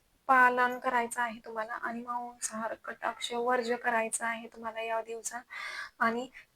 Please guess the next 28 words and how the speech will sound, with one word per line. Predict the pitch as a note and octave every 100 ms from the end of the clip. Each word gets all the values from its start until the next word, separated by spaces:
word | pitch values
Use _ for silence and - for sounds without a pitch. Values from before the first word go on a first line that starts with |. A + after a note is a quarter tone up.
| A#3
जर | C4
तुम्ही | C4 B3 A#3+ A#3
रोज | A#3+ B3+ C4
एक | C4+ C4+
पारायण | C4 B3 A#3+ A#3+
करत | B3 A#3+ A#3 -
असाल | A#3+ A3 A3 A#3
तर | A#3 A3+
तुम्ही, | B3 A3 B3 C#4 - - -
अ, |
ब्रह्मचर्याचं | A#3+ C4 C4 B3+ C4 B3 A#3+ B3
पारायण | A#3+ A#3 A3+ A#3 A#3+ F4+ _
नाही | A#3+ A#3+ C4
केलं | B3 A#3+ A#3 A#3
तरीही | B3 A#3
चालेल, | A#3+ B3 A3+ A3+ A3+
म्हणजेच | A3+ B3 -
रोज | B3 B3 -
एक | B3 B3
अध्याय | A#3+ G#3+ A#3+
जर | A#3+ - A#3
तुम्ही | A3
पठण | A#3 - A#3 A3
करत | A#3 A3+ A#3
असाल | A#3 A#3+ A3+
ना, | A3+ A#3
तर |
तुम्हाला, | A3+ A#3 A#3 A3+